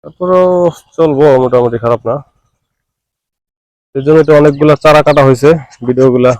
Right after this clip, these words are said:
আশা করি সবাই দেখছেন। এখন একটা করে চারা রাখা হয়েছে, আরো চারা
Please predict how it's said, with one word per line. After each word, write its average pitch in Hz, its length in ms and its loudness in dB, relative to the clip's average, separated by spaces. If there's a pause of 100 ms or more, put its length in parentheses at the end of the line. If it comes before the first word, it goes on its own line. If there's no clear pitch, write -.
(200)
আশা 123 140 -8
করি 127 160 -2
সবাই 123 200 0
দেখছেন। 117 260 -8 (2000)
এখন 127 260 0 (1500)
একটা - 340 -2
করে 139 220 2
চারা 135 220 4
রাখা 123 180 0
হয়েছে, 120 240 -4 (1080)
আরো 135 200 -2
চারা 170 160 2